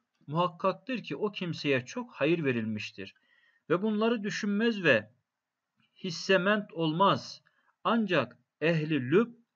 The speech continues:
akil ve irhan, irfan sahipleri tezekkür eder, mütenassıh olurlar. Bundan nasihat alırlar. Ancak bunları kalp sahipleri, kalpleri çalışan,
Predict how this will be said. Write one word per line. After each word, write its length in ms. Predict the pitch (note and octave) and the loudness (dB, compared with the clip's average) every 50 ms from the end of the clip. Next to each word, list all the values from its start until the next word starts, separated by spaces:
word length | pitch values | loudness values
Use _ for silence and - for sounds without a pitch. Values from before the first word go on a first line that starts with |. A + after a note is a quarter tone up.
| _ _ - | _ _ 0
akil 460 | C3+ D3+ E3 E3 E3 - A#3+ A3+ G#3 | 4 4 4 4 2 -2 -4 -2 0
ve 100 | F#3 E3 | 0 0
irhan, 320 | E3+ E3 D#3+ D#3+ G3+ G3+ E3+ D#3 - _ | 0 0 0 0 -2 -2 -4 -8 -12 _
irfan 420 | - D#3+ E3 D3+ - - G3+ G#3+ F#3 | -8 -6 -6 -4 -2 -2 -2 0 -2
sahipleri 760 | E3 - - D#3+ D#3 D3 C#3+ C#3+ C#3+ - - D3 F3 G3+ G3 | -4 -4 -2 0 2 2 0 -2 -6 -6 -4 -4 -4 -4 -4
tezekkür 520 | - D#3+ C#3+ C3 C3+ C3 B2+ - - A#2+ | -4 -4 -2 -2 -2 -4 -4 -6 -4 -4
eder, 400 | A#2+ A#2 A#2+ D#3 G3+ A#3 A#3 A#3 - _ _ _ _ _ _ _ _ _ _ _ _ _ - | -2 2 4 4 4 4 0 -4 -10 _ _ _ _ _ _ _ _ _ _ _ _ _ -10
mütenassıh 920 | C#3 E3 E3 - F3+ E3+ E3 E3+ E3+ E3 - - - - A3 A#3+ A#3 - - - - _ _ _ _ | -8 -8 -2 2 2 2 2 2 -2 -2 -4 -6 -6 -2 -2 -2 -2 -4 -8 -14 -20 _ _ _ _
olurlar. 560 | - D3+ D3+ D3+ C#3 C3 A#2+ A#2 G#2 G2 G2+ - - | -4 -2 0 0 0 0 2 0 0 0 -2 -6 -8
Bundan 540 | F#3 F#3 D#3 C3+ D3 E3+ G#3 A3+ A#3 - - _ _ _ - | -6 -4 -2 0 0 0 0 -2 -4 -8 -14 _ _ _ -12
nasihat 500 | C3+ C3 B2+ - - C#3 C3+ B2+ - B2 | -10 -10 -8 -4 0 0 0 0 -2 -6
alırlar. 540 | B2+ C#3 E3+ F3+ F#3 F#3+ G3 G3+ G#3+ G#3 G#3 _ _ _ _ _ _ _ - | -4 -2 -2 -2 0 0 0 0 0 -2 -8 _ _ _ _ _ _ _ -6
Ancak 500 | F#3+ G3+ A3 F#3+ E3 D#3+ C#3+ C3+ - - | -4 -2 -2 0 0 -2 -2 -2 -6 -8
bunları 500 | D3+ D3+ D3 C#3 C3 C3 D#3 G3 G#3 G3+ | -8 -8 -4 -4 -2 -2 -2 -4 -6 -6
kalp 300 | - - E3 F3+ E3 - | -2 0 0 0 -2 -6
sahipleri, 920 | - - E3 E3 E3 D#3+ E3 E3 E3 D#3+ E3+ F3 F3+ F#3+ F#3+ G3 G3 G3 _ | -10 -4 -2 0 0 0 0 -2 -4 -6 -6 -4 -4 -4 -4 -6 -6 -10 _
kalpleri 560 | - - D3 C#3+ C#3+ - - C#3+ D3 D3 C#3+ C#3+ | -4 -2 -2 -2 -4 -4 -2 -2 0 0 -2 -4
çalışan, 640 | - B2 B2 C#3 C#3 - - F3+ F3+ F#3+ G3 | -6 -6 -6 -6 -6 -4 -2 -2 -4 -4 -6